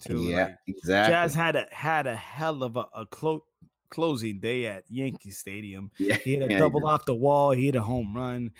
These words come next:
Speaker 1: He made a nice slick feeling play in, in,
Speaker 2: Ah,
Speaker 1: in the
Speaker 2: man.
Speaker 1: infield. So, like, you know what, man? Shout out to the Marlins front office. Shout out to everybody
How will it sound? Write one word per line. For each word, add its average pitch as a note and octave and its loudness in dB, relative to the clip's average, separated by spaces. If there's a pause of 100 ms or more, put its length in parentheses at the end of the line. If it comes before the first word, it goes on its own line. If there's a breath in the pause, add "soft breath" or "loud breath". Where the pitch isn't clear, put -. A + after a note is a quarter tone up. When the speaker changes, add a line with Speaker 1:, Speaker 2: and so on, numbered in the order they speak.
(220 loud breath)
Speaker 1:
He C#3+ -2
made C#3+ -2
a B2+ 0
nice C3 -2
slick C#3+ -4
feeling A#2+ -4
play C3 -2
in, A#2+ -4 (100)
in, A#2 -4
Speaker 2:
Ah, A#2 -2
Speaker 1:
in B2+ 0
the A2+ -4
Speaker 2:
man. B2+ -2
Speaker 1:
infield. A#2+ 0 (320 loud breath)
So, C#3+ 2
like, D3 2 (260 loud breath)
you D#3 0
know F#3 4
what, F3+ 4
man? F3 4
Shout F#3 0
out F#3 4
to D3 -6
the C3 -2
Marlins D3+ 2
front D3 -2
office. C3+ 0 (300 soft breath)
Shout E3+ 0
out F3 2
to D#3+ -8 (140)
everybody B2+ -4